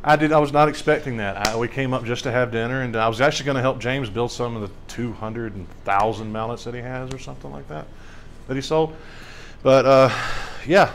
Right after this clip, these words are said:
Maya taught me how to turn the handle, and I turned around and James said, "That's yours, now come put it in the head." So, <laughs> uh, yeah, I'm gonna finish this up at my shop, and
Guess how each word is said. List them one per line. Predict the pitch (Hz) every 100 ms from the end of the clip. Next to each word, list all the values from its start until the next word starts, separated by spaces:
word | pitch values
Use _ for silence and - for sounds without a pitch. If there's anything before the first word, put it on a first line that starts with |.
| -
Maya | 120 135
taught | 135 - 139
me | 139
how | 135
to | 135
turn | 123 147
the | 135
handle, | 131 147 151 139
and | 120 - - - - - -
I | 117
turned | 110 123
around | 117 120
and | 127
James | 110 113 -
said, | 110
"That's | 104 156 143
yours, | 156 123
now | 101
come | 101 104
put | 123
it | 120
in |
the | 117
head." | 117 120 - - - - - - - -
So, | -
<laughs> | - 302 320 320 285 - 320 - - - - - - - - - - - - - -
uh, | - 117 123 123 110 - - -
yeah, | 151 127 127
I'm |
gonna | 139 139
finish | 151 160
this | 165 -
up | 151
at | 147
my | 135
shop, | 135 - 120 120 -
and | 117 117 117 113